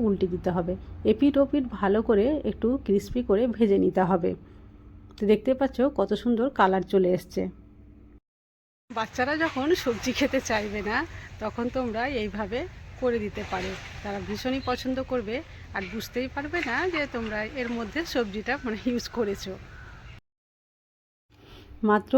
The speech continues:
পাঁচ মিনিটের মধ্যে সবগুলো রেডি হয়ে গেল। আর দেখতে পাচ্ছ কত সুন্দর হয়েছে দেখতে। একটা সার্ভিং প্লেটে আমি সার্ভ করে নিয়েছি। আর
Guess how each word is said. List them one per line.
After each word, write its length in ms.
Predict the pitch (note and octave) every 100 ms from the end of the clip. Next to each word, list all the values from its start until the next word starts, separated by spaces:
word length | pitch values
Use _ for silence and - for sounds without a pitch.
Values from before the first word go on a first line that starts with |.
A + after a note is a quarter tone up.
| C4
পাঁচ 160 | G#3+ G#3+ A3
মিনিটের 360 | A3+ A3 A#3+ B3+
মধ্যে 260 | C#4 C4 G#3 C4 -
সবগুলো 440 | A3+ F#3+ F#3+ G#3 A#3 A3
রেডি 200 | G3 G#3+ G3
হয়ে 180 | F#3 F#3
গেল। 140 | F3+ F#3 F#3 - -
আর 80 | F3
দেখতে 240 | G3+ G3+ G#3+ A3
পাচ্ছ 200 | A3+ - A3 C#4+ -
কত 140 | G3+ G#3 G#3
সুন্দর 260 | A3+ A#3 B3 G#3+
হয়েছে 240 | F#3+ F#3 F3+
দেখতে। 280 | F#3 - F#3+ G3 - - - - - -
একটা 160 | G3+ F#3+
সার্ভিং 300 | G3+ F#3+ G#3+ G#3
প্লেটে 240 | A#3 A#3+ A#3+
আমি 100 | B3 -
সার্ভ 220 | G3 F#3+ -
করে 140 | G#3 G#3
নিয়েছি। 280 | G#3+ G#3+ - D4+ - - - - G3
আর 300 | F#3+ F#3+